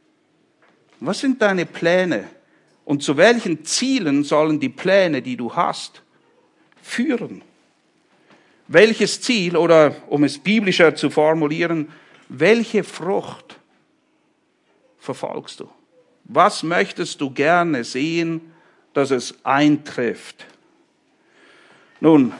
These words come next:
Paulus hat ganz klare Vorstellungen.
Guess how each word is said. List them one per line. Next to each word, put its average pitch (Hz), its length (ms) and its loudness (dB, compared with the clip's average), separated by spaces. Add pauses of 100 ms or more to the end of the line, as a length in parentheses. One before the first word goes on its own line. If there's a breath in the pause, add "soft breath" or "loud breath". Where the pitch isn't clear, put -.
(1700 loud breath)
Paulus 147 380 0
hat 107 140 -8
ganz 120 280 -6
klare 107 280 -4
Vorstellungen. - 640 -12